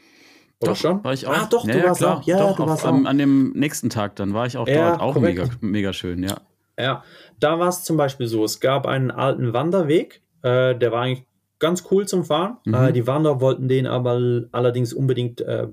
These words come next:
Speaker 1: für sich beanspruchen. Also war die Lösung anstall-, anstelle, ähm, anstatt dass man einfach diesen Weg gesperrt hat,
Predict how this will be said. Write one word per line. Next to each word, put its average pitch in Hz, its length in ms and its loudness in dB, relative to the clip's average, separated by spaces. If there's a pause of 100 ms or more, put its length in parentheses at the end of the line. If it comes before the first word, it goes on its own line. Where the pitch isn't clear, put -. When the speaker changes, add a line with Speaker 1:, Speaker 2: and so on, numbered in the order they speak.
Speaker 1:
für - 160 -6
sich 147 180 -6
beanspruchen. 165 680 -4 (440)
Also 117 360 0
war 117 300 -2 (280)
die 127 100 -2
Lösung 143 480 2
anstall-, 123 600 -2
anstelle, 120 840 2
ähm, 117 680 0
anstatt 113 320 -2
dass 120 260 -2
man 117 260 -4
einfach 110 220 -4
diesen 117 300 -4
Weg 110 160 0
gesperrt - 480 -6
hat, 156 240 -8